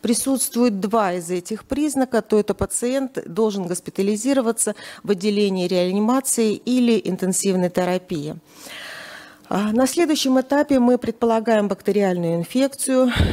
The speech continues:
документируем лихорадку, документируем снижение количества нейтрофилов и берем, э, образцы крови на культуральное исследование. Берем его дважды перед началом лечения.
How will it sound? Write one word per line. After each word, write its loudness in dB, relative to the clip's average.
документируем -2
лихорадку, 0
документируем 0
снижение 0
количества -2
нейтрофилов -2
и -4
берем, 2
э, -2
образцы -2
крови -4
на 0
культуральное 0
исследование. -2
Берем 2
его -2
дважды -2
перед -2
началом -2
лечения. -4